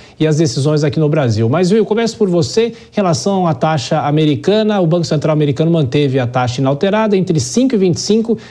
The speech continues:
e cinco e meio por cento. O que pesou pra essa decisão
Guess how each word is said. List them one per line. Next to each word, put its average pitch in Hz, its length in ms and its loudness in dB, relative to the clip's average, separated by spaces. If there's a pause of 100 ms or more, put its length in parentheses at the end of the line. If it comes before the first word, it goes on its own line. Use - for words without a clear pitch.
(120)
e 180 80 2
cinco 214 720 0
e 165 120 2
meio 175 440 2
por 170 200 0
cento. 117 540 -2 (220)
O 175 100 2
que - 160 0
pesou 220 600 2
pra 160 180 -6
essa 143 160 -4
decisão 135 580 0